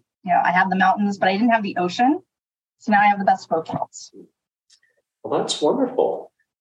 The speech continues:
Speaker 2: Great, great explanation. I like how you got there. I kind of resemble those comments.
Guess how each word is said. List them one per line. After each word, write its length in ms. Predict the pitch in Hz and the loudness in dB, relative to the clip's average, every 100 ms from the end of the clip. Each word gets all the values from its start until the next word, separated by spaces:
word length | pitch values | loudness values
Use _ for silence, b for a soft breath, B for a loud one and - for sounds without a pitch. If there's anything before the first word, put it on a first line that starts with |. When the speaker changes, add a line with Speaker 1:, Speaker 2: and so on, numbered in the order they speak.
| _ | _
Speaker 2:
Great, 340 | _ 147 233 - | _ 0 0 0
great 240 | - 269 | 0 2
explanation. 720 | 202 190 - 139 135 120 - | 2 0 0 2 2 2 0
I 80 | 82 | 2
like 340 | 95 120 147 | 4 4 2
how 140 | - 123 | 2 2
you 160 | 110 | 2
got 220 | 113 107 - | 2 2 4
there. 240 | 69 - | 2 2
I 20 | - | 0
kind 140 | 127 | 0
of 60 | 120 | 2
resemble 480 | 104 110 104 82 | 2 0 0 0
those 240 | - 64 - | 0 -2 -4
comments. 640 | - 73 62 62 - - | -2 -2 -2 -4 -6 -10